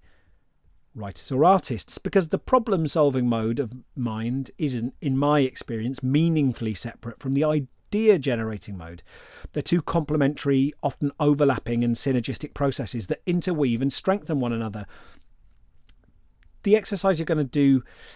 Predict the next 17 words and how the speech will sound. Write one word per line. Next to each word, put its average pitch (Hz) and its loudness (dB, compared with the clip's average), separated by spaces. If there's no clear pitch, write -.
now 127 2
will 143 6
hopefully 139 2
showcase 202 2
that, 117 -6
and 147 -4
it's 147 -6
another 170 0
example 131 0
of 117 -2
using 143 2
this 139 0
principle 117 -4
of 117 -6
constraints 131 0
breeding 117 -2
creativity, 117 -6